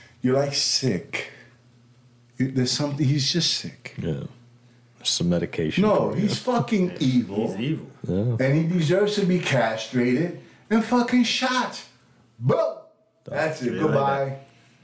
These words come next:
Speaker 3: that.
Speaker 2: Yeah. That's, and that's why Trump, Trump talks about the, the death penalty for people that, that harm children. Like, he's,
Speaker 1: <laughs>
Speaker 2: he's setting, he's setting up for,
Speaker 1: Yeah.
Speaker 2: uh,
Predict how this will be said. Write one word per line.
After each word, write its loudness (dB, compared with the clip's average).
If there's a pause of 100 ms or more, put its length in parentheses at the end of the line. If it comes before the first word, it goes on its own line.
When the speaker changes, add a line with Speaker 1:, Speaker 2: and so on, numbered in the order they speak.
(420)
Speaker 3:
that. -4
Speaker 2:
Yeah. 2 (520)
That's, 0
and 2
that's 0
why 2
Trump, -2
Trump -2
talks 0
about 0
the, 0
the -4
death 0
penalty -4
for -8
people -2
that, -2
that -2
harm -2
children. -2
Like, -4
he's, 0
Speaker 1:
<laughs> -6
Speaker 2:
he's 0
setting, 0
he's -4
setting 0
up -2
for, 2
Speaker 1:
Yeah. 2
Speaker 2:
uh, 2